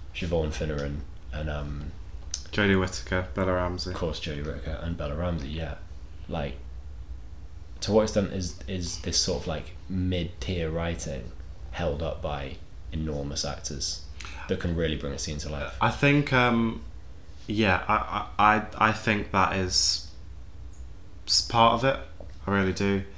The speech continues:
Speaker 2: Because we've seen some of their lower tier stuff, um, a-, with actors that don't suit the roles,
Speaker 1: Mm.
Speaker 2: and you, you can tell when it's bad, and it's, it's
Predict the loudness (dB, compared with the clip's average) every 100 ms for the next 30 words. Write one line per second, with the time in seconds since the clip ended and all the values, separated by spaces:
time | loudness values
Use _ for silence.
0 | -12 -10 -6 0 0 4 4 4 4 6
1 | 8 6 4 0 -6 -10 -10 -8 0 2
2 | 4 6 6 8 6 6 6 8 8 8
3 | 6 6 4 2 -6 -8 -10 -10 -10 -10
4 | -10 -4 4 8 10 8 6 0 -4 -10
5 | -10 -10 -10 -4 -4 -2 -4 -8 -10 -10
6 | -10 -10 -12 -12 -12 -12 -10 -10 -2 0
7 | 2 4 4 2 -2 -8 -8 2 6 6
8 | 4 0 0 2 2 4 4 2 2 2
9 | 2 -2 -6 -4 2 4 4 2 -4 -6
10 | -8 -10 -10 -10 -6 -6 -4 -4 -2 -2
11 | 0 2 2 0 -4 -4 2 4 4 0
12 | -2 -2 0 0 0 -4 -10 -12 -10 -12
13 | -12 -12 -10 -10 -10 -12 -12 -12 -12 -2
14 | 2